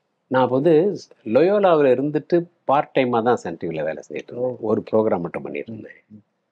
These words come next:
Speaker 1: எனக்கு ஒரு ஸ்-, அஹ், லோயோலாவுலயும் சரி, இங்கேயும் ஒரு, ஒரு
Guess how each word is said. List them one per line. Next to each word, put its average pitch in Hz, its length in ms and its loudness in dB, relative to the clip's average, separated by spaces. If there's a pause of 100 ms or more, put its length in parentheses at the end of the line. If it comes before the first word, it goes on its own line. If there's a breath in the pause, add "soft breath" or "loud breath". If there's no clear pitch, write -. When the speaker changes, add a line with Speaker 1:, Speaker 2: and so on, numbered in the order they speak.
(1120)
Speaker 1:
எனக்கு 147 300 2
ஒரு 123 220 2
ஸ்-, - 120 -14 (560)
அஹ், 107 380 -2
லோயோலாவுலயும் 147 580 2
சரி, 123 300 0
இங்கேயும் 110 440 2
ஒரு, 90 420 -2 (640)
ஒரு 104 280 2